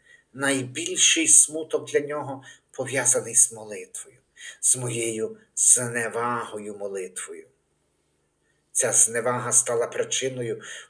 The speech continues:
багатьох моїх гріхів, як вільних, так і мимовільних. Ті безмежні можливості для молитви,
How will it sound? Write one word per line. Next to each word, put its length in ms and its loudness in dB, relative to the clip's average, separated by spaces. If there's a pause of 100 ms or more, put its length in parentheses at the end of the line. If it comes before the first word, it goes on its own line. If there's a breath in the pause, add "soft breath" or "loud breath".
багатьох 420 -2
моїх 300 -4
гріхів, 540 -6 (300 loud breath)
як 300 4
вільних, 420 -4
так 200 -2 (160)
і 60 -16
мимовільних. 600 -12 (840 loud breath)
Ті 140 -4
безмежні 960 4
можливості 1040 2
для 200 4
молитви, 680 -4